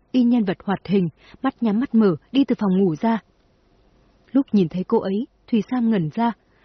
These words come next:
Một giây sau, cô muốn chạy. "Anh Vũ Phong, anh ầm ĩ cái gì thế hả? Bây giờ mới mười mấy giờ đã gọi điện bảo em dậy." "Ờ, đây là chị dâu." Lê Tịch Nhi vốn đang mắt lim dim, tóc tai buông xõa, trông vô cùng buồn ngủ.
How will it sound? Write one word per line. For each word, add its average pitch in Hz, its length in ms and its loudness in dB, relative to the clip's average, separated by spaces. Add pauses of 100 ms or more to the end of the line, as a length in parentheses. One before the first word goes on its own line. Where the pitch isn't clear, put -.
(180)
Một 233 220 0
giây 262 120 0 (120)
sau, 254 200 0 (160)
cô 262 100 2
muốn 220 240 2
chạy. 240 240 -2 (1200)
"Anh 233 220 0
Vũ 240 240 -2
Phong, 254 220 2 (240)
anh 277 140 0
ầm 233 160 2
ĩ 220 140 0
cái 294 140 0
gì 247 160 4
thế 233 100 -2
hả? 254 260 0 (360)
Bây 294 120 2
giờ 240 180 2
mới 208 240 0
mười 277 160 2
mấy 208 220 0
giờ 247 200 0
đã 262 160 -4
gọi 254 100 -2
điện 226 180 -2
bảo 208 140 0
em 254 200 -2
dậy." 240 220 0 (600)
"Ờ, 277 380 2 (420)
đây 294 100 2
là 262 160 4
chị 269 160 -2
dâu." 285 240 2 (1000)
Lê 254 120 2
Tịch 226 240 -4
Nhi 220 140 2 (120)
vốn 208 140 -2
đang 220 200 -2
mắt 269 160 -4
lim 226 200 2
dim, 220 220 2 (200)
tóc 269 180 -6
tai 220 160 0
buông 202 200 0
xõa, 240 300 -6 (300)
trông 285 160 2 (100)
vô 277 160 2
cùng 180 180 0
buồn 180 200 0
ngủ. 190 220 2